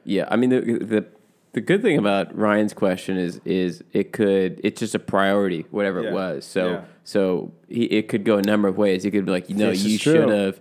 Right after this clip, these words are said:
Speaker 1: started that business," or, "No, you should have taken care of your health or quit smoking or jogged more." Like, it could, it could address anything that could come
Speaker 2: Yeah.
Speaker 1: to bite you in the ass.
Speaker 2: Like, I feel
Speaker 3: Yeah.
Speaker 2: like it's, I'm only getting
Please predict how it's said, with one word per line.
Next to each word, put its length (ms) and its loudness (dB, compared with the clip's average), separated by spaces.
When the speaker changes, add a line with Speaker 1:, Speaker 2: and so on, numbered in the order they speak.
Speaker 1:
started 420 -2
that 180 -4
business," 520 -4
or, 140 -4
"No, 180 -4
you 220 -4
should 300 -2
have 340 -4
taken 320 -4
care 300 -4
of 120 -8
your 140 -4
health 300 -4
or 100 -8
quit 340 -6
smoking 520 -4
or 240 -6
jogged 400 -2
more." 400 -8
Like, 200 -12
it 160 -8
could, 240 -2
it 120 -6
could 120 2
address 400 0
anything 380 2
that 100 -2
could 80 -18
come 120 -2
Speaker 2:
Yeah. 60 -4
Speaker 1:
to 40 -6
bite 240 -4
you 40 -6
in 40 -6
the 100 -8
ass. 300 -10
Speaker 2:
Like, 160 4
I 160 4
feel 80 4
Speaker 3:
Yeah. 140 4
Speaker 2:
like 100 2
it's, 240 -6
I'm 160 -2
only 260 -2
getting 480 -6